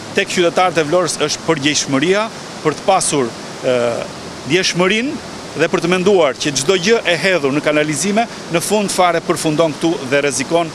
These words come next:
çdo ditë sa herë që ne kemi përmbytje punën e qytetit.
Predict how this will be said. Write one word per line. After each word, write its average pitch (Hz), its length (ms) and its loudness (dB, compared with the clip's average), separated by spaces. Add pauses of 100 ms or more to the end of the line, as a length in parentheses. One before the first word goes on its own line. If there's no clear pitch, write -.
(240)
çdo 208 160 2 (100)
ditë - 500 -4
sa 208 200 2
herë 165 200 -2
që 156 120 -6
ne 165 120 -2
kemi 170 240 0
përmbytje 180 480 0 (340)
punën 175 260 2
e - 60 -4
qytetit. 113 480 -2